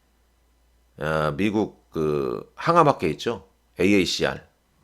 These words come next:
그러니까 또 바이오 학회에 따라서 이제 움직임이 좀 보인다는 점도, 어, 좀 체크를 하시라 말씀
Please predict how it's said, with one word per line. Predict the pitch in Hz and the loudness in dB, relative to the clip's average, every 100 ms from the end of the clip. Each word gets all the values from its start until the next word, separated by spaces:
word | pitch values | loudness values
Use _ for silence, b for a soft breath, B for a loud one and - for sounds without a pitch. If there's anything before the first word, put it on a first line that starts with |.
| _ _ | _ _
그러니까 | - 69 - | -6 -6 -6
또 | 85 | -6
바이오 | - 104 | 0 0
학회에 | 90 - - - 180 170 160 | 0 -6 -12 -2 2 2 4
따라서 | 143 123 104 127 | 4 4 4 2
이제 | 95 | 0
움직임이 | 80 104 101 90 82 | -2 -2 -2 -2 -4
좀 | 76 71 | -4 -8
보인다는 | - 87 78 71 | -6 -2 -2 -2
점도, | 65 62 80 113 113 b b b b b | -6 -8 -4 -4 -4 b b b b b
어, | - - | -18 -14
좀 | - | -10
체크를 | - - 104 | -10 -6 -4
하시라 | 90 92 | -4 -2
말씀 | 73 71 - 64 62 | -4 -6 -10 -12 -14